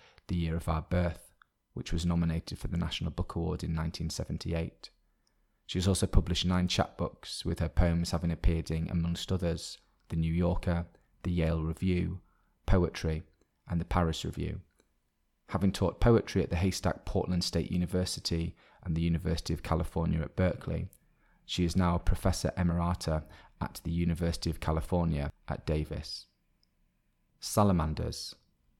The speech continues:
by Sandra McPherson. They plane the bottom,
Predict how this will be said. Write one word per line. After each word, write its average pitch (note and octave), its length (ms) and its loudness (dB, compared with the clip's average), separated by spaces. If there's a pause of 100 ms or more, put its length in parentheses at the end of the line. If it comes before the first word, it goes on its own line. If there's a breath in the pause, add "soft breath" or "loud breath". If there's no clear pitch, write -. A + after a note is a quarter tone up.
(240)
by F2 100 2
Sandra D#2 420 -2
McPherson. E2+ 720 -4 (1900)
They F2+ 120 -2
plane F#2 420 4
the E2+ 60 2
bottom, E2 560 -2